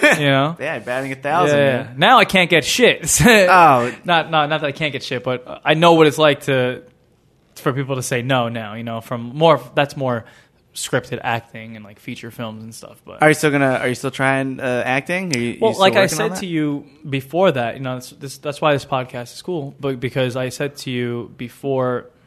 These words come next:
Speaker 1: that I was always interested in
Speaker 2: Yeah,
Speaker 1: real
Speaker 2: yeah.
Speaker 1: acting. You know,
Speaker 2: That's what
Speaker 1: I
Speaker 2: I'm
Speaker 1: was
Speaker 2: saying.
Speaker 1: always going to school for it and stuff. And then while I was doing Jersey Shore, I, um, took improv classes at U C B.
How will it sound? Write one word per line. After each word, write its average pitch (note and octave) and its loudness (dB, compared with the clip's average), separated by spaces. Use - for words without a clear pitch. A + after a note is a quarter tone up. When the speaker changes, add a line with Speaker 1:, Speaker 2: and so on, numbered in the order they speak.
Speaker 1:
that D3+ 4
I C3 2
was B2+ -2
always C3+ -4
interested D#3+ -6
in A2+ -12
Speaker 2:
Yeah, D#3 4
Speaker 1:
real G#3+ 6
Speaker 2:
yeah. C#3 0
Speaker 1:
acting. A2 -8
You C3+ -8
know, C#3 -2
Speaker 2:
That's C3+ 0
what - 2
Speaker 1:
I - 2
Speaker 2:
I'm C3+ 0
Speaker 1:
was C3+ -2
Speaker 2:
saying. E3+ 0
Speaker 1:
always D#3 4
going D3 -2
to C3 -6
school D3 0
for B2+ -2
it B2 -4
and B2 -12
stuff. B2+ -6
And C3 -8
then B2+ -4
while C#3+ 6
I D3+ 4
was C#3 -2
doing C3+ -2
Jersey B2+ -8
Shore, D3+ -4
I, B2+ -8
um, A#2 -10
took - -10
improv D#3+ -4
classes A#2+ -10
at A#2+ -8
U B2+ -6
C B2 -8
B. B2+ -2